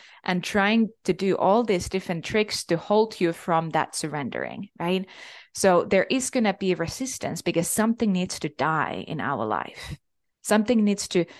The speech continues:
that space needs to be there. We need to crack that, uh,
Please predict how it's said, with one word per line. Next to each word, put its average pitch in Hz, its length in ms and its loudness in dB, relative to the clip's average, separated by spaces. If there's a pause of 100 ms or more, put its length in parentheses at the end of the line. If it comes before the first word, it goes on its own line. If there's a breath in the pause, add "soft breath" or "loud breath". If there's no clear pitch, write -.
(120)
that - 180 0
space 226 480 2
needs 196 260 0
to 190 80 -2
be 175 200 -2
there. 160 200 2
We 175 120 0
need 208 240 0
to 180 400 2
crack - 540 0
that, 175 260 2 (520)
uh, 170 220 2